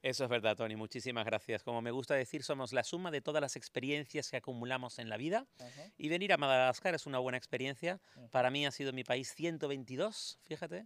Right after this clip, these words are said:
Speaker 2: Ujú.
Speaker 1: Y estoy muy contento de poder venir aquí y seguro que repetiré porque queda mucha Madagascar por recorrer.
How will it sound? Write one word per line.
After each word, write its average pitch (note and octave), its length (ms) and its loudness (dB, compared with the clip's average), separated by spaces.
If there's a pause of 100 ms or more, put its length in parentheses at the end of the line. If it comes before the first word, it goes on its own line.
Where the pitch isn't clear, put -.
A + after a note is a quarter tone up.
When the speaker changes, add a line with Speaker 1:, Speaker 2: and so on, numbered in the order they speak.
(160)
Speaker 2:
Ujú. C3 300 -18
Speaker 1:
Y B2+ 100 -4
estoy C#3+ 320 -2
muy D#3 240 -4
contento F3+ 500 -2
de D#3+ 120 0
poder D3 260 2
venir D3 300 0
aquí D3+ 360 -4
y B2+ 60 -8
seguro C#3+ 420 -2
que C3 120 0
repetiré C3 540 0
porque A2+ 280 -4
queda B2 240 2
mucha E3+ 480 -2
Madagascar B2+ 640 2
por B2+ 180 0
recorrer. A2 460 -4